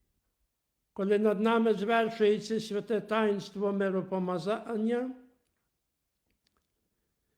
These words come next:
ми обожнюємося. Наше єство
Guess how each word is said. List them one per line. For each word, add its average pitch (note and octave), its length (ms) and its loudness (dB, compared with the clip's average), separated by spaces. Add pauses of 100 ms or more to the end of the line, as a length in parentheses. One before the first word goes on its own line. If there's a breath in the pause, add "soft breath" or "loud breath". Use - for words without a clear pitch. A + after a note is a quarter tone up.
(120)
ми G3+ 220 4 (800)
обожнюємося. F3 1300 2 (2500)
Наше A3+ 460 2
єство G#3+ 920 0